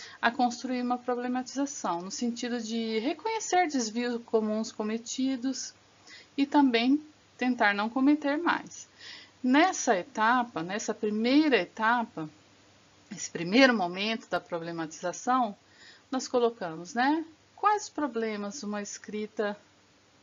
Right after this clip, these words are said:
né, indesejada ou mal elaborada pode trazer, né? Se eu não me conseguir transmitir uma comunicação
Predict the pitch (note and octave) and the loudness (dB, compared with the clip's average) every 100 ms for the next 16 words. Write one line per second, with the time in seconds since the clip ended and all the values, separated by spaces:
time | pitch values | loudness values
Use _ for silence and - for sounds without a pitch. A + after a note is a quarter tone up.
0 | _ G3 A3+ B3+ A#3+ G#3 G3+ G3 G3+ G#3 | _ -4 0 0 0 -2 -2 -2 -4 2
1 | G#3 A3+ A3+ G3+ F#3+ - - - - _ | 6 8 8 6 -2 -10 -18 -20 -20 _
2 | B3+ G#3 G#3+ G#3 G#3 G3 G3+ G3 G3 F#3+ | -4 0 2 2 0 0 2 2 0 -2
3 | F#3 F#3 G3+ A3 A#3+ A3+ G3+ G3 F#3+ F#3 | -2 -4 0 2 4 2 0 -6 -8 -10
4 | F#3 - _ _ _ _ _ _ _ A3 | -14 -18 _ _ _ _ _ _ _ 2
5 | G#3+ - G3 G3 E3+ D#3 - _ - G3+ | 2 -4 -6 -6 -8 -10 -10 _ -12 -4
6 | C#4+ D#4 - _ - - - _ _ - | -4 -4 -14 _ -20 -20 -20 _ _ 0
7 | E4+ E4+ F#4 F4+ - F4 - D#4+ C4+ D4 | 4 4 2 -4 -4 -2 0 -2 2 0
8 | E4+ D4+ - _ A#3+ A#3+ A3+ A#3 - C4 | 2 -2 -4 _ -4 -2 -2 -2 0 0
9 | B3 A#3+ A#3 A3+ A#3 A#3 - A#3 A3 C4 | 0 -2 -4 -4 -4 -6 -2 0 0 0